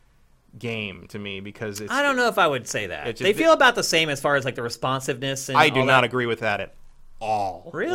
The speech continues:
Speaker 1: Like, this game is so loose in terms, in comparison to how Sekiro worked. Like, I, it took me forever to figure out just how long my damn sword was. I was continually swinging and
Speaker 2: And
Speaker 1: missing
Speaker 2: missing.
Speaker 1: guys 'cause they were, like, half a foot further away than I thought they'd be in terms of where my sword was.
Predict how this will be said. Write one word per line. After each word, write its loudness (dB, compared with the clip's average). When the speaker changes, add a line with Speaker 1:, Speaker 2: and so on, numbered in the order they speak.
Speaker 1:
Like, -2
this 0
game 0
is -4
so 0
loose -6
in -8
terms, -8
in -8
comparison -6
to -8
how -8
Sekiro -8
worked. -6
Like, -4
I, 2
it -8
took -4
me -8
forever -2
to -8
figure -4
out -2
just -12
how -4
long -2
my -4
damn -10
sword -8
was. -12
I -8
was -8
continually -6
swinging -8
and -8
Speaker 2:
And -4
Speaker 1:
missing 2
Speaker 2:
missing. -6
Speaker 1:
guys -2
'cause -10
they -2
were, 0
like, -2
half -4
a -10
foot -6
further -4
away -2
than -6
I -8
thought -6
they'd -6
be -8
in -10
terms -10
of -12
where -10
my -12
sword -12
was. -20